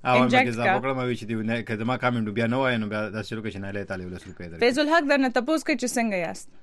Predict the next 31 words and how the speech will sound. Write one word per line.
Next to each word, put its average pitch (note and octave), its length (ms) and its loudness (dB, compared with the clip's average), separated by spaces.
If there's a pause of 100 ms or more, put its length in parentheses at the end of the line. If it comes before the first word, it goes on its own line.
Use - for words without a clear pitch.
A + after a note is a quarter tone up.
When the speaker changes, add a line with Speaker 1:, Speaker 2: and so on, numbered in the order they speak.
(140)
Speaker 1:
فیض A#2+ 140 0
الحق A#2+ 240 2
صاحب C3+ 140 0
د B2+ 100 -4
کوم C3+ 120 0
ځای G#2 140 -2
دی؟ F#2 60 -8
ته A2+ 100 -6
ما A2+ 80 -2
ته A2 100 -10
دا A#2 100 -4
ووایه، A#2 220 -4
لکه A#2 280 -8
Speaker 2:
فیض A3+ 200 0
الحق D4 260 2
ته C#4+ 100 0
راته G#3+ 300 2
ووایي A#3+ 220 0
چې - 100 -8
دی A3 200 -2
د G3 80 -2
کوم G#3 260 -2
ځای E3+ 180 -6
دی؟ D3+ 200 -12
Speaker 1:
آه، C3 160 8
دی A#2 160 2
راته G2+ 220 -2
دا G2+ 140 -2
ووایي F#2+ 140 -4
که G#2+ 80 -6
نه؟ B2 140 -4